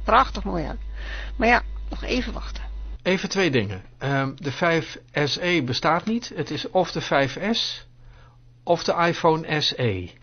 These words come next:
Speaker 2: En de, eh, ik kan me voorstellen dat die vijf S, die zal, ik weet niet wat die kost, maar de, de S E wordt volgens mij verkocht voor achterin de vierhonderd euro.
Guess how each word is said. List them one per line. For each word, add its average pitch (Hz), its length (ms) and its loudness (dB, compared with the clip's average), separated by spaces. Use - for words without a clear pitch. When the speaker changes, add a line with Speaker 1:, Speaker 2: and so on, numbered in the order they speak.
Speaker 2:
En 139 320 -2
de, 135 200 0
eh, 135 500 4
ik 135 80 -4
kan 143 120 2
me 135 60 2
voorstellen 151 560 4
dat 131 220 -4
die 131 160 -4
vijf 123 380 0
S, - 220 -4
die 147 200 -4
zal, 123 440 -4
ik 143 120 -8
weet 151 140 -6
niet 151 120 -6
wat 139 140 -2
die 156 120 -10
kost, - 280 -6
maar 143 120 -2
de, 139 240 -2
de 131 240 0
S - 160 -4
E 170 280 2
wordt 147 260 0
volgens 123 400 -2
mij 123 240 0
verkocht - 460 -6
voor 131 320 -6
achterin 127 420 -6
de 117 60 -4
vierhonderd 123 640 -2
euro. 104 540 -4